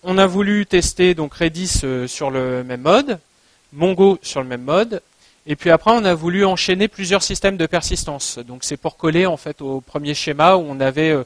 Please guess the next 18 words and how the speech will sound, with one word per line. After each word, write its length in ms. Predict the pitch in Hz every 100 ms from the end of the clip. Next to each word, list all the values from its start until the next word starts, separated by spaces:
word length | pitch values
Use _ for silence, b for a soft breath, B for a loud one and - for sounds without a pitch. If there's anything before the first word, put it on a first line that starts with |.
| b b
un 100 | 139
stockage, 580 | 135 - 135 156 147 131
euh, 100 | 123
on 80 | 123
va 140 | 123
dire, 200 | 127 139 131
euh, 340 | 123 120 120
chaud, 400 | - - 170 202 _ b b b b
et 140 | 143 135
puis 160 | -
un 140 | 135 135
stockage, 540 | - 143 - 156 143
euh, 120 | 123
froid, 500 | 120 - 147 156 170
euh, 160 | 151 123
vers 240 | 123 147
le 100 | 135
Mongo 400 | 127 123 127 185